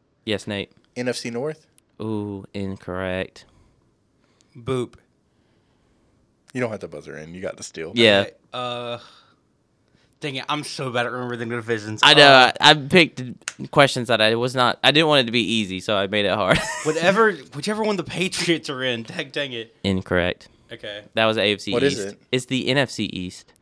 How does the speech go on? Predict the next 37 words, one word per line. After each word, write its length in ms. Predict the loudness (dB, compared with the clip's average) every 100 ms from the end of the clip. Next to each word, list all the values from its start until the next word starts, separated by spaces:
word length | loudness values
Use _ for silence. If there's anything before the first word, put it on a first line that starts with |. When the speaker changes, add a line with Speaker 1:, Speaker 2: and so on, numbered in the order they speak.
| _ _ _ _ _ _ _ -4
Speaker 1:
With, 140 | 0
Speaker 2:
Really? 300 | 2 4 2 2
Speaker 1:
Yeah, 320 | 4 4 4 0
with 420 | 0 0 -4 -8
the 100 | -6
Commanders, 800 | -2 2 4 4 4 4 0 2
Cowboys, 800 | 4 4 4 2 2 2 -2 -2
Eagles, 800 | 0 0 0 -2 0 -2 -6 -10
Giants. 320 | 0 4 6 4
Speaker 2:
I 20 |
picked 220 | 0 -2
the 100 | -8
N 100 | -6
F 60 | -6
C 120 | -8
North 320 | -8 -8 -10
'cause 240 | -8 -8 -6
of, 260 | -10 -10
um, 280 | -12 -12 -12
like, 180 | -12 -12
Green 260 | -14 -14 -12
Bay's 260 | -12 -10
history 560 | -10 -10 -10 -12 -12 -14
and 200 | -12 -4
Speaker 1:
Yeah, 140 | -2 -2
Speaker 2:
stuff 40 |
like 0 |
Speaker 1:
that's 160 | -4 -4
Speaker 2:
that. 20 |
Speaker 1:
fair. 260 | -2 0 -2 -8 _ -4
All 60 | -2
right. 960 | -2 -4 -6 -4 0 0 0 -4 -2
<laughs> 0 |
Back 220 | 4 4 6
to 120 | 6
you, 100 | 8
Nate. 180 | 6